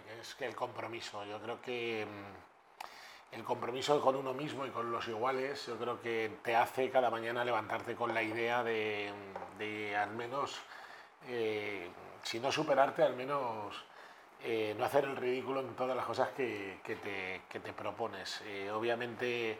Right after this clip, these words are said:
los universitarios creo que tenemos que tener una,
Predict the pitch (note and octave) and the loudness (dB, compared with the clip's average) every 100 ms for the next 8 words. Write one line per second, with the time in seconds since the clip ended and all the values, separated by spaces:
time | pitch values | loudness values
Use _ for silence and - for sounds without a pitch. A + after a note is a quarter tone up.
0 | - - - - C3 C3 B2+ A#2+ A2+ A#2 | -8 -14 -12 -4 -2 -2 -2 -2 -2 4
1 | B2+ C#3+ D3 D3 - B2 A#2+ A#2+ A#2+ A#2 | 6 8 6 2 2 2 4 2 4 4
2 | A2+ A#2 A#2 A#2+ A#2+ A#2 A#2 A2 | 4 2 0 2 4 6 6 4